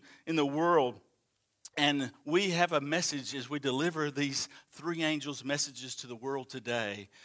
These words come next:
It's a message of hope. It's a, it's a message of not confusion, but a message that leads people to the Bible,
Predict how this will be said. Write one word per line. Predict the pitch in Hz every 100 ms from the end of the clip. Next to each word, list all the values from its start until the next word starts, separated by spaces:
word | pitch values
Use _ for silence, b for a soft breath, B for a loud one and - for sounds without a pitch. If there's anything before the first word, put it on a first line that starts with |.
| b b
It's | 123 123
a | 120
message | 131 160 160 151 139
of | -
hope. | - 151 131 - - - b b b
It's | - 147
a, | 151 -
it's | 151 -
a |
message | 143 160 190 - 175 -
of | 156 147 147
not | 151 175 185 - -
confusion, | 165 139 - 160 170 156 127 113 B B B
but | 139
a |
message | 135 156 165 165 143
that | 143 -
leads | 139 143 175 147
people | - 175 160 147
to | -
the | 127
Bible, | 113 135 139 151 147 151 143